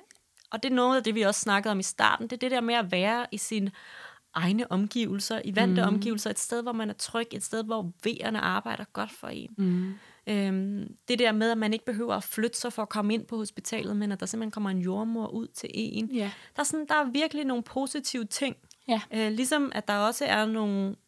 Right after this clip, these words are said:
Speaker 1: knap så positive ting ved at være inde på hospitalet. Vi ved, at der er en øget, øh, tendens til, at, at vi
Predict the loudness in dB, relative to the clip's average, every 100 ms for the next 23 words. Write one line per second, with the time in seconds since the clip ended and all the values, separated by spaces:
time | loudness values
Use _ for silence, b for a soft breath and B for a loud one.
0 | _ _ _ _ -20 -4 0 0 0 -6
1 | -4 -4 -4 -4 -2 -2 0 0 2 2
2 | 2 2 0 -4 -6 -8 -6 -4 -4 -4
3 | 0 0 2 2 2 2 -2 B B B
4 | B 0 2 2 2 0 -2 -4 -4 -2
5 | -2 -2 -4 -4 -2 0 -2 -2 -8 -8
6 | _ _ -4 -2 -2 0 -2 -2 -10 _
7 | _ _ _ -12 -10 -2 0 0